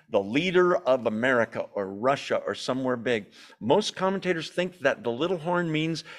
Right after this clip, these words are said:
he's gonna be the leader of a very insignificant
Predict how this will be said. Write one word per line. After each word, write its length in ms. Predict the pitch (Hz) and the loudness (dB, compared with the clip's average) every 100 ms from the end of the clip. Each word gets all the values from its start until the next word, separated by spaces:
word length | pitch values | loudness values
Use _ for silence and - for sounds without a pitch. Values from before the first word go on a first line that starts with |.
| - | -20
he's 240 | - 208 | -10 -8
gonna 220 | - 202 196 | -6 -4 -4
be 200 | 165 190 | -6 -6
the 100 | 160 | -4
leader 380 | 147 180 180 | -4 -2 -2
of 220 | - 127 120 | -4 -6 -8
a 80 | 107 _ _ _ - | -16 _ _ _ -8
very 520 | 190 190 110 101 110 - _ _ _ _ _ | -6 -4 -6 -8 -10 -12 _ _ _ _ _
insignificant 880 | - 185 - 156 175 208 165 - 139 | -6 -6 -6 -4 -4 -2 -4 -4 -6